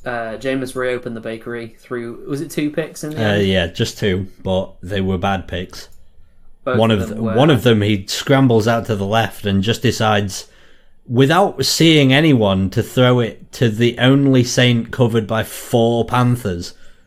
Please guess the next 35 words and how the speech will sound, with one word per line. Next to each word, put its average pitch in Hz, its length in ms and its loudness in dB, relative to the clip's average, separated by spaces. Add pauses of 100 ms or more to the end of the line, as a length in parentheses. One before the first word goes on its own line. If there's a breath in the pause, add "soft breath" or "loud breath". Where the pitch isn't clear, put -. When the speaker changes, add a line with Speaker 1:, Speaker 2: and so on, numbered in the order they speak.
(280 soft breath)
Speaker 2:
It - 180 -4
was, 190 180 -2
Speaker 1:
Yeah, 123 240 -4
I 147 80 -8
wa- 156 60 -6
Speaker 2:
it 107 100 -4
was 107 180 -2
a 90 60 -4
bad 98 400 0
Speaker 1:
this 82 80 -6
is - 60 -16
the 101 60 -6
Speaker 2:
throw. 90 200 -4
Speaker 1:
thing. 113 200 -10 (600 soft breath)
They, 147 140 -8
they 151 300 -6
were 151 140 -4
physically, 135 760 -6
when, 143 400 -4
when 143 180 -4
the 135 160 -4
ball 131 340 -6
was 123 180 -10
received, 120 320 -10
there 110 100 -10
were 110 80 -14
four 117 340 -8
Panthers 113 420 -14
closer 110 360 -14
to 110 120 -16
it 95 100 -18
than 107 120 -20
any 104 140 -20
one 101 200 -18
Saint, - 240 -20